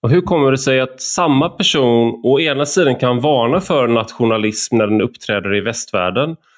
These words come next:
men stötta nationalism när den kommer till uttryck i andra delar av världen? I en ny bok med titeln Masochistic Nationalism, Multicultural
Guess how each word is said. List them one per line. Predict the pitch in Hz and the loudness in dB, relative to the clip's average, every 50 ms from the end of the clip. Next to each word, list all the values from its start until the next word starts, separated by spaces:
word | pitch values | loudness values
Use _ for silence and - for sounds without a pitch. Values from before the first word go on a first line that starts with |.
| _ _ _ _ _ _ | _ _ _ _ _ _
men | 131 127 131 | 0 0 0
stötta | - - - 180 139 - - _ - 180 214 208 | 0 -2 -4 -6 -6 -8 -10 _ -4 -2 0 0
nationalism | 190 170 143 - - 135 131 123 117 110 107 - - - 120 | 0 0 -2 -4 -2 0 0 2 0 0 -2 -4 -4 -2 0
när | 117 110 | 0 2
den | 110 110 | 2 0
kommer | - - 107 107 104 | 0 0 0 0 0
till | - 110 | -2 -2
uttryck | 113 107 101 - - 110 95 - - - | -2 -2 -2 -4 -4 -6 -6 -4 -6 -8
i | 110 - | -6 -4
andra | - 123 117 110 98 117 147 | -4 -2 -2 -2 -2 -2 -2
delar | 202 196 120 101 92 | -2 0 0 0 0
av | 92 90 | 0 0
världen? | 92 - 50 - - - - _ _ _ _ _ _ _ _ _ _ _ _ - | -2 -2 -4 -4 -6 -8 -10 _ _ _ _ _ _ _ _ _ _ _ _ -4
I | 139 143 | -2 0
en | 165 170 | 0 2
ny | 190 208 202 170 | 2 2 0 0
bok | 147 147 147 156 156 156 - - - - - - - | 0 0 0 0 0 -2 -6 -12 -14 -16 -16 -8 -4
med | 131 131 131 131 131 | -2 0 0 0 -2
titeln | - 139 127 113 - - 120 117 117 117 113 - - | 0 0 0 0 0 -2 0 2 2 2 0 0 -2
Masochistic | 127 131 135 135 - 135 - 156 143 139 - - 131 123 - - | -2 -2 -2 -4 -6 -6 -4 -4 -4 -6 -6 -6 -6 -6 -2 -2
Nationalism, | 135 127 117 104 - - 110 107 107 107 107 107 - 131 131 | -2 -2 -2 -4 -4 -2 0 0 2 0 -2 -2 -2 0 0
Multicultural | 135 131 123 - 135 131 135 131 135 139 135 - - 143 127 - - - 120 117 113 117 113 113 | 2 0 0 2 2 2 2 0 0 -4 -6 -4 -4 -4 -4 -4 -4 -2 0 0 2 0 0 -2